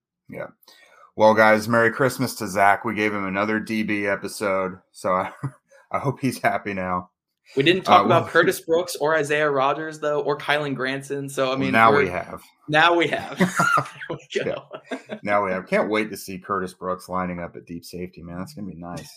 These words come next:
Speaker 2: <laughs> He can play some corner, right? We need, we need a
Speaker 1: Yeah.
Speaker 2: fifth corner.
Speaker 1: Exactly.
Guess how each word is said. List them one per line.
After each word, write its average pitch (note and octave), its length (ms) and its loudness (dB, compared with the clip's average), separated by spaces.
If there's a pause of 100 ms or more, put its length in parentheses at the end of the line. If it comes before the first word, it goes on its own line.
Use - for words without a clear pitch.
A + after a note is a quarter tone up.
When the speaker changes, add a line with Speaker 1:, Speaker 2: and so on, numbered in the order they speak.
(360)
Speaker 2:
<laughs> - 920 -14
He E3+ 100 2
can F#3 120 0
play E3 200 -2
some D3 180 -6
corner, B2 480 -6
right? C#3 220 0
We - 60 -8
need, E3 200 -2
we D3+ 100 -2
need F3+ 60 0
a - 40 0
Speaker 1:
Yeah. - 80 -6
Speaker 2:
fifth C3+ 180 -4
corner. B2+ 420 -4 (540)
Speaker 1:
Exactly. F#2 640 -6